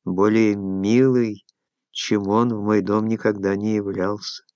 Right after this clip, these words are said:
С гордостью он говорил, что с Итаки он острова родом и что приходится сыном Лаэрту, Аркесьеву сыну.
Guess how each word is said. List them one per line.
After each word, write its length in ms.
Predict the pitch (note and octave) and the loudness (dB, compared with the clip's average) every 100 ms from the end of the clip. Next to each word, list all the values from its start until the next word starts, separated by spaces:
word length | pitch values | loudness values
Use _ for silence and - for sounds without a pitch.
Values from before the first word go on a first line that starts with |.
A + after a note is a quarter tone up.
| _ _ _ _ _ _ | _ _ _ _ _ _
С 200 | F#2+ G2+ | -8 -6
гордостью 640 | G2+ G#2 A2+ A#2+ A2+ - A#2 | -2 2 2 2 -2 -2 -2
он 140 | A#2 | 0
говорил, 440 | G#2+ G#2 G#2 A#2 G#2+ | 0 2 4 2 0
что 300 | - G#2+ G#2 | -4 -2 -2
с 160 | - | -2
Итаки 540 | A2+ - G#2+ A2+ A#2 A#2+ | -2 0 -2 -2 0 -2
он 200 | A2+ A#2 | -2 -2
острова 640 | A2 A2+ - - A2+ G#2+ G#2 | 0 0 -2 -4 0 2 2
родом 460 | G#2+ B2 B2+ A#2 A2+ _ _ _ _ | 2 2 2 -2 -6 _ _ _ _
и 80 | A#2+ | -4
что 220 | A2 A2+ | 0 -2
приходится 680 | F#2+ A2 - A#2 A2+ - A2+ | 0 0 4 2 2 0 -2
сыном 560 | - - A2+ A#2+ A#2 | -2 -2 0 0 0
Лаэрту, 760 | A2 G#2+ G#2+ A#2+ B2 A#2 F#2 G2+ - - - | 2 2 4 2 0 -2 -8 -8 -12 -20 -6
Аркесьеву 840 | A2+ G2+ - A2+ B2 - A#2 G#2+ | 0 0 0 2 2 0 -2 -2
сыну. 560 | G#2 - A#2+ A2 A2 - | -4 -2 -2 -2 -6 -14